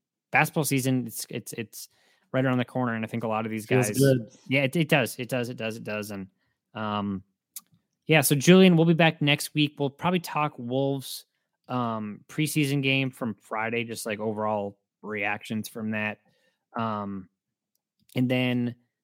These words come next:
Speaker 1: do they only have two preseason games?
Speaker 2: I don't know. I was looking at that.
Speaker 1: Let me, let me just check this out.
Speaker 2: Play tomorrow,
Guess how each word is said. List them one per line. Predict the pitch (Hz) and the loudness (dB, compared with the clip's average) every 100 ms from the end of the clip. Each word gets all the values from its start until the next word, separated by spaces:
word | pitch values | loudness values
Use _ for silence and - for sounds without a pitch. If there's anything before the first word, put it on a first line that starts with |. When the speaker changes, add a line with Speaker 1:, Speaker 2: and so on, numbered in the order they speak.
| _ _ _ _ - | _ _ _ _ -12
Speaker 1:
do | 127 127 | -6 2
they | 156 | 4
only | 202 302 | 4 2
have | 285 165 185 185 | -2 -4 -4 -6
two | - 175 | -4 -4
preseason | 165 131 131 - 185 202 220 | -2 -4 -2 -2 -2 0 0
games? | 247 254 - - | -2 -4 -6 -8
Speaker 2:
I | 185 | -4
don't | |
know. | 190 190 | -2 -2
I | |
was | 131 110 | -2 -2
looking | 160 165 | -2 0
at | 123 - | -2 -2
that. | 64 - _ _ - _ _ _ _ _ _ _ | -8 -10 _ _ -20 _ _ _ _ _ _ _
Speaker 1:
Let | 156 | -4
me, | 180 165 151 147 139 - | 0 0 -2 -6 -10 -10
let | 151 | -8
me | 147 | -8
just | 143 131 | -10 -14
check | - 135 - | -12 -12 -12
this | 123 - | -12 -8
out. | |
Speaker 2:
Play | 135 135 | 0 2
tomorrow, | 117 117 151 175 180 185 170 135 | 2 0 0 0 0 0 -2 -4